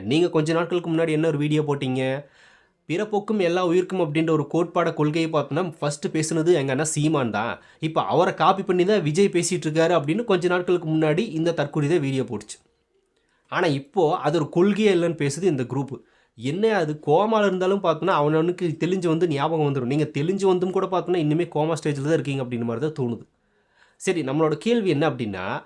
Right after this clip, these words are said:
சீமான் அவர்கள் தான் பிறப்புக்கும் எல்லா உயிர்க்கும் அப்படின்னு ஃபர்ஸ்ட் பேசினாராமா. என்னமோ பிறப்புக்கும் எல்லா உயிர்க்கும் அப்படிங்கிற வாசகத்தையே இவங்க அண்ணன் தான் எழுதின மாதிரி. அது திருவள்ளுவர் எழுதுனது, எல்லாருக்குமானது. எல்லாருமே எடுத்து பார்த்தோன்னா அதை யூஸ் பண்ணிக்கலாம், எல்லாருக்குமே புரியணும் அப்படின்றதுக்காக தான் எடுத்து பேசினாரு.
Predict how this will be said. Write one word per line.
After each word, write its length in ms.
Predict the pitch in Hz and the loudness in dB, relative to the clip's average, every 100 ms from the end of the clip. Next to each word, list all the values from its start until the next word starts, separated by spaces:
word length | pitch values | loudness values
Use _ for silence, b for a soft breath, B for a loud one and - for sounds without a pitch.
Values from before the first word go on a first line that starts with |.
| b | b
சீமான் 560 | - - 156 208 196 190 | -18 -10 -6 -2 0 2
அவர்கள் 260 | 180 175 190 | 0 0 -2
தான் 120 | 220 | -2
பிறப்புக்கும் 520 | 170 180 175 170 185 160 | -2 -4 -6 -6 -2 0
எல்லா 140 | 160 | 2
உயிர்க்கும் 320 | 156 147 160 139 | 2 0 -2 -2
அப்படின்னு 240 | 131 131 | -2 -2
ஃபர்ஸ்ட் 260 | 143 139 151 | -2 -4 -6
பேசினாராமா. 560 | 143 135 143 120 117 - | -8 -6 -4 -4 -4 -6
என்னமோ 300 | 113 117 143 185 | -6 -2 -2 -2
பிறப்புக்கும் 540 | 147 165 170 165 180 160 | -2 -2 -2 -4 0 2
எல்லா 160 | 160 156 | 4 2
உயிர்க்கும் 280 | 156 160 | 2 0
அப்படிங்கிற 320 | 143 139 139 131 | -2 0 0 0
வாசகத்தையே 580 | 110 151 175 160 156 190 | 0 0 0 -2 -2 -4
இவங்க 340 | 135 139 139 127 | -2 -4 -2 0
அண்ணன் 220 | 143 156 | 2 2
தான் 80 | 147 | 2
எழுதின 220 | 135 123 | 2 0
மாதிரி. 160 | 120 - b b b | -2 -4 b b b
அது 200 | 127 180 - | -4 -4 0
திருவள்ளுவர் 580 | 185 214 202 190 175 | 0 4 4 4 4
எழுதுனது, 360 | 170 156 151 120 117 | 2 2 0 0 0
எல்லாருக்குமானது. 720 | 156 180 175 165 165 147 104 - b b b | 2 2 0 0 0 0 -2 -10 b b b
எல்லாருமே 420 | 123 165 180 190 180 | -4 0 0 2 2
எடுத்து 260 | 170 180 | 0 -2
பார்த்தோன்னா 380 | 165 147 151 175 | 0 0 2 0
அதை 100 | 151 139 | 2 0
யூஸ் 180 | 165 - | -2 -2
பண்ணிக்கலாம், 380 | 147 135 101 107 | -2 -2 -4 -2
எல்லாருக்குமே 440 | 139 160 160 175 175 | 0 0 0 -2 -2
புரியணும் 340 | 151 175 170 | 2 2 2
அப்படின்றதுக்காக 480 | 147 143 131 127 160 | 2 0 0 0 2
தான் 100 | 143 | 0
எடுத்து 180 | 139 139 | -2 -4
பேசினாரு. 340 | 139 139 135 | -4 -2 -2